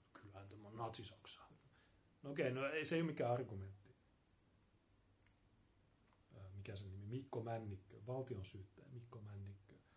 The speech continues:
Niin, ää, Natsi-Saksa ei ole argumentti. Olen hyvin pahoillani, mutta me eletään oikeusvaltiossa. Mitä jos sulla on joku Mosambikin lippu?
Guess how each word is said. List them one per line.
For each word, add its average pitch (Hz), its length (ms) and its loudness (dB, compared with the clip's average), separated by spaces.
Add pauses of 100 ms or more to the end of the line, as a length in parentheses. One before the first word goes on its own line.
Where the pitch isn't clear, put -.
(1300)
Niin, 104 400 -2 (440)
ää, 107 260 -6 (640)
Natsi-Saksa 131 800 6
ei 120 160 2
ole 113 180 -2
argumentti. 98 440 -4 (2250)
Olen 104 300 -4
hyvin 117 300 2
pahoillani, 107 600 2
mutta 98 400 -8 (300)
me 117 120 -2
eletään 120 300 0
oikeusvaltiossa. 107 1000 -4 (1400)
Mitä 175 180 -2
jos 185 120 0
sulla 131 120 0
on 120 40 4
joku 120 140 0
Mosambikin 101 680 0
lippu? - 340 -16